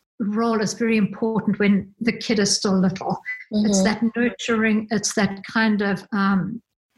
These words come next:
Speaker 1: unconditional love that they have that the kid really feels. And a husband, in a sense, has very little to do with a child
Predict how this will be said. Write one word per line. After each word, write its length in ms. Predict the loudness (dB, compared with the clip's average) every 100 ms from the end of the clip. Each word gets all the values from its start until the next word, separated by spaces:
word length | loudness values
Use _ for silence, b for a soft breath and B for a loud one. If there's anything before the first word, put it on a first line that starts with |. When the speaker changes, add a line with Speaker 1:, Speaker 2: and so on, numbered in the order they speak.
| _ _ _ _ -10 -6 B B B -10 _ -4
Speaker 1:
unconditional 720 | -2 0 0 0 -2 -2 0
love 320 | 0 0 0 -2
that 240 | -6 -2
they 140 | 0 0
have 400 | 0 0 0 0
that 380 | -4 -4 -10 -2
the 80 | -2
kid 440 | 0 -2 -2 -2
really 280 | 0 2 0
feels. 680 | -2 -8 -2 0 0 -2 -4 B B B B B B -6
And 320 | 0 0 0 -4
a 60 | -2
husband, 500 | 0 -2 -2 -2 0
in 120 | 0
a 60 |
sense, 640 | 0 0 0 0 -2 -6 -6
has 260 | -2 -2 0
very 240 | 0 0
little 320 | 0 0 -2
to 220 | -2 -4 -2
do 240 | 0 0
with 160 | 0 -4
a 60 |
child 520 | -6 -2 0 2 0